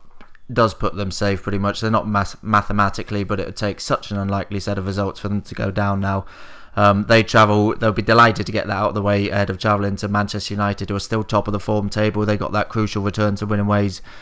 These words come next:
against Crystal Palace last time out, but still sitting fifth. Um, their goal difference marginally worse than Leicester's. Um, that, but that top four, you mentioned the,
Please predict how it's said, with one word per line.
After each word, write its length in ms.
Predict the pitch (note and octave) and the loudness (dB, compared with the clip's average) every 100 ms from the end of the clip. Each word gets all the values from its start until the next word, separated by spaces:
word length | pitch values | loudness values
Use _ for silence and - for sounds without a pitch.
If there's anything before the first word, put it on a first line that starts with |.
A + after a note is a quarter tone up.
| - - | -12 -2
against 340 | G#2 G#2 - | 0 0 0
Crystal 260 | A2 - G#2 | -4 -2 2
Palace 380 | - A2 G2+ | 4 4 4
last 240 | G#2+ G#2 - | 2 0 0
time 140 | G#2 | 0
out, 180 | G#2 G2 | 0 0
but 80 | - | -6
still 300 | - C3 B2 | -2 -2 0
sitting 320 | A#2 A#2 A2 | -2 -2 -2
fifth. 400 | - A#2+ A#2+ - - - - - | 2 2 2 0 -2 -6 -12 -2
Um, 520 | G#2 G2+ G2+ G2+ G2+ | 4 6 6 2 0
their 140 | G#2 G#2 | 0 2
goal 180 | G#2+ G#2 | 2 2
difference 340 | - G#2 G2 | 0 -2 -2
marginally 600 | G#2+ A2+ A2+ G#2+ G#2 G2+ | 0 4 4 4 0 0
worse 380 | G#2 G#2+ G2+ - | 2 4 2 -2
than 300 | G#2 G2+ - | -2 -2 -2
Leicester's. 680 | G#2+ A2 - G2+ G2+ G2 - - - - - | 0 0 0 -4 -6 -6 -12 -14 -16 -14 -8
Um, 480 | G2+ G2+ G2 G2 G2 - - - F#2 | 0 2 2 2 -2 -6 -18 -10 -4
that, 260 | A#2+ - | -4 0
but 100 | A#2 | 0
that 220 | A#2 B2 - | 2 0 0
top 220 | A#2+ - | -2 0
four, 200 | A#2 A2 | 0 2
you 120 | G#2+ | 2
mentioned 320 | B2+ A2 A2 | 0 0 -2
the, 120 | G#2+ | -2